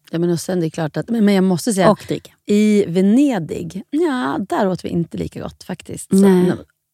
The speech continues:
Speaker 1: alltså, för där kändes det lite mera... Eh, inte lika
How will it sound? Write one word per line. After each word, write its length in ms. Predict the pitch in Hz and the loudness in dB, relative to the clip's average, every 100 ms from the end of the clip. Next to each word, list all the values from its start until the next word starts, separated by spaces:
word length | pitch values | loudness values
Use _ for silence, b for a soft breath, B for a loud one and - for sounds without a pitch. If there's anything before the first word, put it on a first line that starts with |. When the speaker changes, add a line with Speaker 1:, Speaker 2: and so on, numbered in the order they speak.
| 180 | -6
Speaker 1:
alltså, 240 | 170 175 | -4 -4
för 140 | - | -4
där 220 | 185 240 226 | -4 -2 -2
kändes 360 | 180 165 175 | -2 -4 -4
det 80 | 180 | -4
lite 340 | 180 170 - 190 | -2 -4 -4 -2
mera... 460 | 170 160 156 156 - _ _ _ _ _ _ _ _ - - | 0 0 -2 -4 -8 _ _ _ _ _ _ _ _ -16 -4
Eh, 460 | 175 170 170 165 - | -4 -2 -6 -8 -10
inte 340 | - 196 160 208 | -2 -2 0 0
lika 580 | 196 175 - - 170 | 0 -2 -4 -2 -2